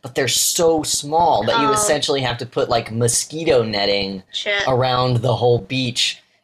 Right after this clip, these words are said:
Speaker 1: And so, like, thankfully they're not super common, and I don't think this happens all the time, but it does happen,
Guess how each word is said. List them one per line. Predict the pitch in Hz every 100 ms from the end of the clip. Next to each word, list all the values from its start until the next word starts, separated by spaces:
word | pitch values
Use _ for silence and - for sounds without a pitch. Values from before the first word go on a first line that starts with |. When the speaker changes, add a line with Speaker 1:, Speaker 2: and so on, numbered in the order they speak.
| -
Speaker 1:
And | 120 117
so, | - 147
like, | 139 123 - _ _
thankfully | 190 226 226 208 170
they're | 139
not | 131 -
super | - - 143 - 165 160
common, | - 165 170 180 180
and | 131
I | 117
don't | 117 127 -
think | - 127 113 - _ -
this | 120
happens | 123 120 123 113
all | 110 110 113
the | 113
time, | - 113 117 120 - -
but | 143
it | 117
does | 113 147 -
happen, | 117 113 104 92